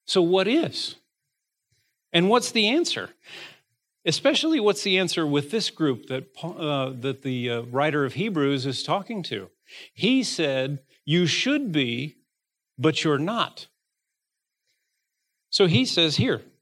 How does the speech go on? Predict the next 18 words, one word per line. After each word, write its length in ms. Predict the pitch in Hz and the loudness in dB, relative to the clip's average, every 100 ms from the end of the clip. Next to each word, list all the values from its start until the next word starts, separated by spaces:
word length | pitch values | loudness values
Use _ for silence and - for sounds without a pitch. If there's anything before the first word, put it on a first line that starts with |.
| _ _ _ _ - | _ _ _ _ -2
"You 180 | 135 254 | 2 4
need 240 | 226 226 | 2 0
milk." 680 | 185 208 277 359 - - - _ _ _ | -2 0 2 2 -2 -12 -18 _ _ _
What 160 | - 180 | -2 0
do 40 | |
you 120 | 208 202 | 0 0
do 260 | 185 196 | 2 2
with 320 | 165 151 - | 2 2 0
babies 460 | 131 165 147 120 104 | -2 0 0 -2 -8
to 80 | - | -8
make 220 | 123 139 | -6 -6
them 180 | 139 123 | -8 -8
grow? 320 | 117 127 90 _ _ _ _ _ _ _ _ _ _ _ _ _ _ _ _ _ _ _ _ _ _ - | -4 -4 -4 _ _ _ _ _ _ _ _ _ _ _ _ _ _ _ _ _ _ _ _ _ _ -4
Give 140 | 139 | -2
them 140 | 123 | -2
hamburgers 680 | 113 127 139 156 208 196 - - | -4 -4 -4 -6 -6 -10 -12 -12
from 160 | 135 | -10
McDonald's? 580 | 127 113 127 165 202 - | -10 -8 -8 -8 -12 -20